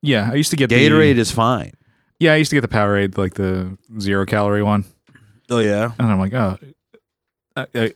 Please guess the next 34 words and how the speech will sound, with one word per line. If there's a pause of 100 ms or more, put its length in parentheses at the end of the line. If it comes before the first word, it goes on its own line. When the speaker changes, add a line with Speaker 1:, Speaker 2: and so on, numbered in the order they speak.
(260)
Speaker 1:
and
I
got
to
a
point,
I'm
like,
"I (200)
can
probably
just
stop
drinking
this.
I
don't
need
this." (100)
<laughs>
Speaker 2:
Yeah,
it's
not. (220)
I
mean,
I,
w-,
I
drink
Gatorade
sometimes
after
a
workout